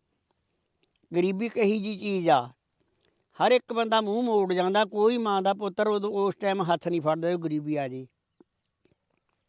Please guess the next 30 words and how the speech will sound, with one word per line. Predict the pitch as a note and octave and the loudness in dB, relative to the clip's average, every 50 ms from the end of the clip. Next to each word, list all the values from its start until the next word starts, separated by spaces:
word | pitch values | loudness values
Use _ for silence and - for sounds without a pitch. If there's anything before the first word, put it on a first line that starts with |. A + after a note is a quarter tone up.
| _ _ _ _ _ _ _ _ _ _ _ _ _ _ _ _ _ - | _ _ _ _ _ _ _ _ _ _ _ _ _ _ _ _ _ -4
ਗਰੀਬੀ | E3+ F3+ G3+ F#3 F#3+ A3 | -2 -2 -2 0 4 6
ਆਈ | A3 G#3+ A3 A3 | 6 6 6 6
ਕਰਕੇ | F#3+ G#3+ G#3 G#3 - - A3 G#3 | 4 2 2 2 2 0 -2 0
ਸਭ | - F#3 F#3+ G#3+ A3+ A3+ G#3 | 2 4 4 4 4 4 4
ਵਰਤੋਂ | F#3+ F#3 F3+ F3 E3+ - G3+ G3+ G3 E3+ | 4 4 4 2 0 -2 0 0 2 2
ਹਟ | E3+ E3+ E3+ F3 | 4 2 2 2
ਗਏ | E3+ F3+ F#3+ | 0 0 0
ਵੀ | F3+ F#3 F#3+ F3 | 0 0 0 2
ਜਾਓਗੇ | D#3+ D#3+ E3 E3 E3+ E3+ F3 F3+ E3+ | 2 2 2 2 2 0 0 -2 -2
ਕੁਛ | E3 E3+ C3+ E3+ | -2 -4 -4 -4
ਮੰਗਣਗੇ, | E3+ E3 D#3+ E3 F3 F#3 F#3 F#3 F3 E3+ D#3+ D#3 D3 - _ _ _ _ _ _ _ _ _ _ _ - | -2 -2 -2 -2 -2 -2 -2 -2 -2 -4 -4 -6 -6 -10 _ _ _ _ _ _ _ _ _ _ _ -6
ਉਹਨਾਂ | E3+ G#3 A3 A3 G3 | -4 -2 -2 -4 -4
ਕੋਲੇ | G3+ F3+ F3+ F3+ E3+ | -4 -2 -2 -2 -2
ਕੀ | - - E3 E3+ F3 E3+ | -4 -6 -6 -2 0 2
ਆ, | D#3+ | 2
ਹੁਣ | D3+ D#3 E3 E3 | 2 0 0 -2
ਨੰਗ | E3 D#3 D#3 D#3 D#3 | -2 -2 -2 -2 -4
ਹੋਏ | D3 D3 D#3+ D#3 D#3 | -2 -2 -2 -2 -2
ਬੈਠੇ | D3+ C#3+ B2+ - B2+ B2+ | -4 -6 -8 -8 -10 -10
ਨੇ। | A#2+ A#2+ A#2 A#2 _ _ _ _ _ _ _ _ _ _ _ _ _ _ _ _ _ _ _ _ _ _ _ _ _ _ _ _ _ - | -10 -10 -14 -16 _ _ _ _ _ _ _ _ _ _ _ _ _ _ _ _ _ _ _ _ _ _ _ _ _ _ _ _ _ -2
ਪਰ | E3 F3+ G3 | 0 0 0
ਸਿਦਕ | - - G3+ F#3+ F3 - - | 0 -2 -2 -2 -2 0 4
ਵਾਲੇ | G3+ G3 G3+ G#3 G3+ | 6 6 6 6 4
ਦੀ | G3 A3+ G#3+ | 0 -2 -2
ਮਾਂ | G3 F#3+ F3 F3 F3 F3+ | 0 2 2 2 2 2
ਨੇ | F3+ F#3+ | 2 0
ਵੀ | G3 G3 F3+ | 0 -2 0
ਕਿਹਾ, | G3 F#3+ F#3 F#3+ | 2 4 4 4
ਕਹਿੰਦੀ, | F3+ - G3+ G#3+ G#3+ | 4 0 -4 -4 -4
"ਪੁੱਤਰ, | G#3+ G3+ F#3+ - G#3+ G#3 G#3 G#3 A3+ G#3+ | -4 -6 -6 -4 -2 0 2 2 2 2